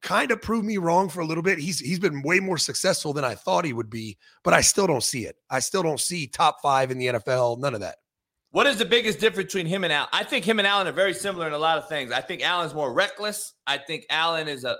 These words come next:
Speaker 2: probably a slightly better athlete.
Speaker 1: Yeah, I
Speaker 2: Uh,
Speaker 1: think that's
Speaker 2: what, what's the biggest difference?
Speaker 1: Uh, very similar arm talents. I think Jo-, Josh Allen's more athletic, more of a,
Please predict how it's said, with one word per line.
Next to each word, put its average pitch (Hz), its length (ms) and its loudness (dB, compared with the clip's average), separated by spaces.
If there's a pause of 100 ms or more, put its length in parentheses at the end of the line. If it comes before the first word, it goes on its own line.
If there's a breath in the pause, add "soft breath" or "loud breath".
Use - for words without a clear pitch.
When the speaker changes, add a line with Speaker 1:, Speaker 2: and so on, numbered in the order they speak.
(100)
Speaker 2:
probably 170 320 -2
a 139 60 -2
slightly 165 400 -2
better 156 360 0
athlete. 170 680 -2 (380)
Speaker 1:
Yeah, 175 160 6
I - 20 8
Speaker 2:
Uh, 202 60 4
Speaker 1:
think 196 120 -2
that's 175 200 -2 (800 soft breath)
Speaker 2:
what, 185 200 0
what's 226 180 2
the 202 60 2
biggest 180 320 -2
difference? - 480 -4 (260)
Speaker 1:
Uh, 277 200 2
very 196 340 8
similar 190 400 2
arm 156 180 4
talents. 156 520 0
I 160 80 2
think 165 160 -2
Jo-, 160 240 -4
Josh 156 300 0
Allen's 156 440 -4 (420 soft breath)
more 170 220 -4
athletic, 139 640 -2 (160)
more 156 220 -4
of 135 100 -8
a, 131 280 -4